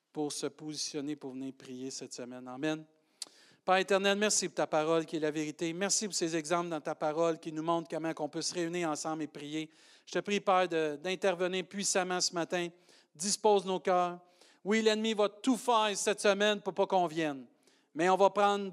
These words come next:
décision, comme Josué, moi et ma maison, on va servir l'Éternel. On va prendre position, puis on va venir. On va venir pour chercher ta face. On va venir pour prier avec nos frères et nos sœurs. On va venir pour faire une différence et avancer comme, comme Église et individuellement.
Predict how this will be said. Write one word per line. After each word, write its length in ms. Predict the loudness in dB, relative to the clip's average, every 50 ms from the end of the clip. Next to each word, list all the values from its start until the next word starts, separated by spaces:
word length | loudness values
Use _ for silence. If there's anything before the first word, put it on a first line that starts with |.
| -6 -2
décision, 760 | 2 2 2 2 2 -2 -2 0 2 4 4 4 4 2 0 -6 _ _ _ _ _ _ _ _ 2
comme 200 | 4 6 6 6
Josué, 680 | 4 4 4 4 4 4 4 4 4 4 2 -4 -12 -16
moi 280 | -6 0 4 6 6 6
et 40 | 6
ma 120 | 6 4
maison, 560 | 6 6 4 4 6 6 6 6 4 2 0 -6 -6
on 60 | 0 2
va 100 | 2 4
servir 320 | 4 4 4 4 4 4
l'Éternel. 500 | 4 2 0 0 -2 -2 -4 -6 -6 -8 -14 _ _ _ _ _ _ -20 -20 -20 -20 -4 4
On 60 | 8
va 120 | 8 8
prendre 300 | 8 8 6 6 6 4
position, 480 | 4 4 4 4 4 4 6 6 6 6
puis 120 | 8 6
on 40 | 6
va 120 | 6 6 4
venir. 400 | 6 4 4 4 2 0 -6 -12 -18 _ _ _ _ -20 -20 -20 -14 -4 0
On 80 | 2
va 160 | 6 6 6 6
venir 640 | 4 0 2 4 6 6 6 6 6 4 2 0
pour 120 | -2 -6 -4
chercher 540 | -4 0 4 4 4 4 4 0 0 0 2
ta 180 | 4 4 4
face. 460 | 4 6 6 6 6 4 2 -2 -6 -8 -16 -16 -8 -4
On 80 | 2
va 120 | 4 4 4
venir 300 | 4 4 2 2 2 2
pour 160 | 0 -2 -2
prier 200 | -2 -2 0 0
avec 100 | 0 2
nos 120 | 0 -2
frères 180 | 0 2 2 2
et 20 |
nos 140 | 2 0 -2
sœurs. 380 | 0 2 2 2 0 0 0 -2
On 60 | 0
va 160 | 2 2 2
venir 480 | 2 0 -4 -2 0 2 2 2 0 0
pour 140 | -2 -2 0
faire 160 | 0 0 0
une 160 | 0 -2 -6
différence 560 | -8 -6 -2 -2 -2 0 0 -2 -4 -4 -4
et 40 | -4
avancer 380 | -2 -2 -2 -2 -2 -4 -6 -6
comme, 260 | -6 -6 -6 -6 -6 -6 -6 -8 -12 _ -10
comme 160 | -6 -4 -4
Église 360 | -4 -4 -2 -4 -4 -4 -4 -4
et 100 | -4 -6
individuellement. 720 | -6 -8 -14 -18 -14 -10 -8 -8 -6 -6 -8 -8 -10